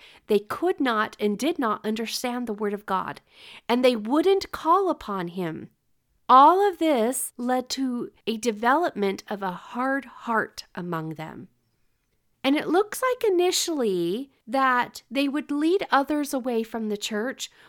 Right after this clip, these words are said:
with flattering words, but we know that it'll eventually become such a problem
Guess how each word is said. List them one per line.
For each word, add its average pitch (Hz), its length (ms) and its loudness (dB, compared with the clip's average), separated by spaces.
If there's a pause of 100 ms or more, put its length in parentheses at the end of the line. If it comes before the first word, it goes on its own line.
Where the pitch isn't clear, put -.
with 240 240 -10
flattering 277 680 0
words, 254 340 0
but - 160 -2
we 254 200 -4
know 269 340 0
that 302 180 0
it'll 208 380 0
eventually 233 580 -4
become 208 480 -4 (240)
such - 380 -4
a 240 40 -4
problem 214 640 0